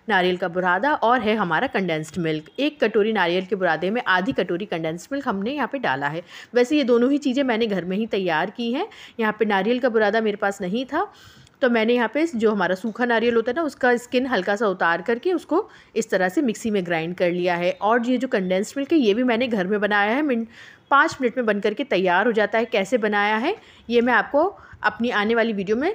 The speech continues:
शेयर कर दूँगी, इसलिए जल्दी से चैनल को सब्सक्राइब कर लीजिए, क्योंकि बहुत ही इंपॉर्टेंट है। आप इसे बना करके रख लीजिए, क-, कई दिनों तक आप इसे फ्रिज में स्टोर करके भी रख सकते हैं। बस हमने इसका एक डो तैयार कर लिया है।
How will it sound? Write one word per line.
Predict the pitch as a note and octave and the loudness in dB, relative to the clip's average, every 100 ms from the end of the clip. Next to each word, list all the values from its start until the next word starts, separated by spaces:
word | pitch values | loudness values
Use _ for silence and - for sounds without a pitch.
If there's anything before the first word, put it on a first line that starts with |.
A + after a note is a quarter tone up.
| - | -6
शेयर | - A#3+ G3+ | -2 2 2
कर | G3+ G3 | 2 0
दूँगी, | G3+ C4 F#4 | 0 2 2
इसलिए | - A3+ | 2 0
जल्दी | A3+ G3+ F#3 A#3 | 2 0 0 -2
से | C#4 D4 | 0 0
चैनल | B3 G3+ G3 | 2 -2 -2
को | C#4 | -2
सब्सक्राइब | G3+ - E3 D#3+ G3+ | -2 -2 -2 -2 0
कर | A3 G#3+ | 0 2
लीजिए, | G#3+ F#3+ G4 C#5 - - - | 0 0 0 0 -8 -20 -8
क्योंकि | B3 A3+ D#4 | -4 2 2
बहुत | A#3 F3 F3 | 2 0 2
ही | F4 | 2
इंपॉर्टेंट | C4+ F#3 D#3+ G#3 G#3+ | 2 0 0 0 0
है। | E4+ | 0
आप | C4+ G3+ A3+ | 2 0 0
इसे | A#3+ | 0
बना | A3 G3 E3+ | 0 2 0
करके | G#3 G#3 | 0 0
रख | A3 G#3 | 0 0
लीजिए, | A#3+ B3 G4+ | -2 0 2
क-, | D4 A#3+ A3+ | 2 0 0
कई | - F#3+ G#3+ | 0 0 0
दिनों | G#3 G3 | 0 -2
तक | F#3+ - G3 | -2 -2 0
आप | G3 A3 | 0 0
इसे | B3 | -6
फ्रिज | A#3+ F#3 D#4 | -4 -6 -2
में | G4+ | -4
स्टोर | - G3+ G3 | 0 0 2
करके | F3 E3+ E3 | -2 -4 -4
भी | |
रख | E3 E3 | -2 -4
सकते | E3 E3 | -6 -6
हैं। | E3 | -4
बस | A3 C#4 | -4 -2
हमने | A#3+ G3+ G#3+ | -2 0 0
इसका | G3+ - G3 | -2 0 -2
एक | F#3+ F3 | 0 -2
डो | F3+ | -4
तैयार | F3+ D#3+ D#3 E3 G#3 | -4 -6 -2 -2 0
कर | A#3 | -2
लिया | A#3 B3+ C4 | 0 0 0
है। | C4 | 0